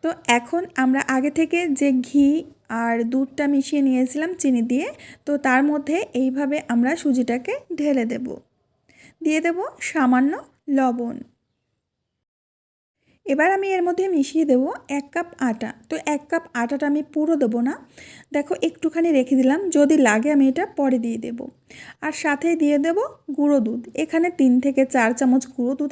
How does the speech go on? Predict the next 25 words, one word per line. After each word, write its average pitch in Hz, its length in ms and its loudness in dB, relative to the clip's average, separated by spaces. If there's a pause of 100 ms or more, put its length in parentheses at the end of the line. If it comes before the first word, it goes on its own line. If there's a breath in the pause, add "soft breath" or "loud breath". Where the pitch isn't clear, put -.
(100)
আমি 240 200 -2
দিয়ে 269 200 0
দিচ্ছি। 294 320 -4 (400 loud breath)
গুঁড়ো 285 260 2
দুধটা 339 300 0 (140)
দিলে 269 200 4 (100)
কি 339 100 2
হবে, 320 240 -2 (140)
আমাদের 240 380 0
বিস্কুটের 294 440 -2 (100)
টেস্টটা 269 400 -4
কিন্তু 294 300 -2 (240)
অসাধারণ 240 720 -4
হবে। 233 320 -6 (720 loud breath)
তো 302 80 -6 (220)
এখন 285 280 -4 (120)
এই 247 220 2
শুকনো 285 320 0 (100)
উপকরণগুলো 254 640 4 (220)
খুব 311 140 -4 (120)
ভালো 269 340 0 (140)
করে 262 200 2 (140)
আমরা 254 240 2 (420 loud breath)
মিশিয়ে 277 420 0
নেব। 214 240 -6